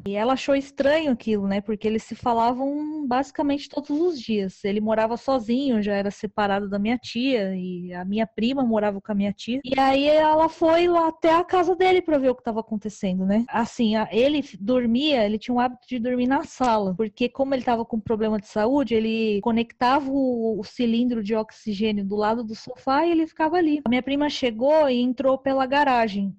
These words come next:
e a sala ficava colado com a garagem, né? Tanto é que a janela, você abria a janela da sala, você conseguia ver a garagem. E aí elas sentiram um cheiro estranho quando elas entraram na garagem. Aí a minha tia falou pra minha prima esperar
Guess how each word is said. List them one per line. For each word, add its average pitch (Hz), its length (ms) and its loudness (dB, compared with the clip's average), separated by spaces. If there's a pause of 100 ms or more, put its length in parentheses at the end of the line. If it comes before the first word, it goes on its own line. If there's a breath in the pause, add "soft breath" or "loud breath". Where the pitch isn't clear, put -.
(100)
e 233 100 0
a 294 140 0
sala 269 560 0
ficava 254 920 -2 (160)
colado 339 540 2
com 339 140 -6
a 311 40 0
garagem, 254 560 0
né? 208 140 0
Tanto 220 280 -6
é 220 140 2
que 240 100 -6
a 247 80 2
janela, 254 640 2
você 226 280 -2
abria 233 300 0
a - 20 0
janela 233 400 0
da 214 200 -2
sala, 233 520 0
você 269 260 -8
conseguia 254 400 -6
ver 247 80 -2
a 254 60 0
garagem. 240 480 0
E 247 120 2
aí 269 280 4
elas 302 220 4
sentiram 311 580 0
um 269 120 4
cheiro 277 320 0
estranho 285 540 0
quando 220 220 -4
elas 214 200 -2
entraram 208 420 -2
na 196 100 -2
garagem. 196 500 -2
Aí 220 260 2
a 254 60 4
minha 269 240 4
tia 277 320 0
falou 262 320 2
pra 247 180 -2
minha 226 220 2
prima 220 240 -2
esperar 202 460 -2